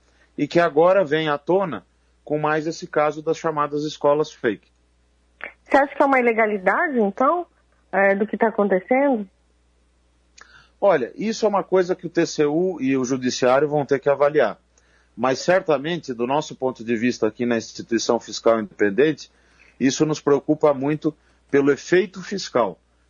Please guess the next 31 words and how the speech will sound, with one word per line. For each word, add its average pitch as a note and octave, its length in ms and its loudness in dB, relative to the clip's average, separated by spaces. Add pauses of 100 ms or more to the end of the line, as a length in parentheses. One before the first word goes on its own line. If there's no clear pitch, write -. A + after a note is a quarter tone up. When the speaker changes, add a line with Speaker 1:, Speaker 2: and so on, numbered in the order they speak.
Speaker 1:
e G#2+ 80 -8
pelo C3 240 0
efeito D3+ 400 0
econômico. C3 640 -2 (340)
Por G3 160 0
quê? C3+ 240 2 (460)
Porque E3 240 -2
trata-se D3 560 0
de B2+ 100 -2
recursos B2+ 640 -2
escassos. D#3 720 -2 (720)
É, G#2+ 240 0
a G2+ 60 0
gente A#2+ 240 -6
sabe D#3+ 320 0
da C3 100 0
dificuldade A#2 720 -2
do G#2+ 100 -6
governo, G#2+ 520 -2 (260)
que - 100 -20
tem B2+ 180 -2
uma B2 200 0
dívida A2 500 0
hoje A2 240 0
gigantesca C3 800 0
de G#2+ 100 -2
oitenta D3 540 0
por A#2+ 200 -12
cento A#2+ 340 -4
do B2 100 -14
pib, D#3 360 -2